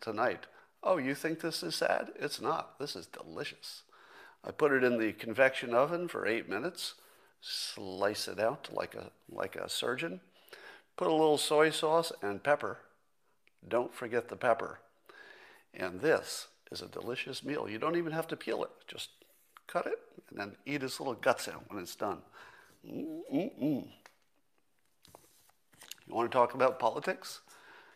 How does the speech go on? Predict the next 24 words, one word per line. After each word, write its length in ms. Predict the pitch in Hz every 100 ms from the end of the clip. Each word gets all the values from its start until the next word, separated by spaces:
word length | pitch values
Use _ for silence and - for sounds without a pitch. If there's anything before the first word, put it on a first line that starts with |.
| - _ -
It's 140 | 143 143
a 80 |
holiday, 640 | 123 185 196 127 98 101 131 - _ _ _
so 200 | - -
we 140 | 117 123
don't 240 | 175 175 - -
have 300 | 170 196 -
to, 300 | 104 - 110 - _ _ _ - - _ _ -
but 120 | 110
I 60 |
feel 280 | 120 - 330
like 200 | 254 202
there's 240 | 175 135 -
just 280 | 202 -
so 420 | - - - 165 196
much 300 | 185 180 - -
going 300 | 139 185 196
on 340 | - - - - _ _ _ - - - _ -
that 160 | 110
we 340 | 113 110 104 98 -
sort 280 | - 123 113
of 80 | 101
want 240 | 101 101
to, 120 | -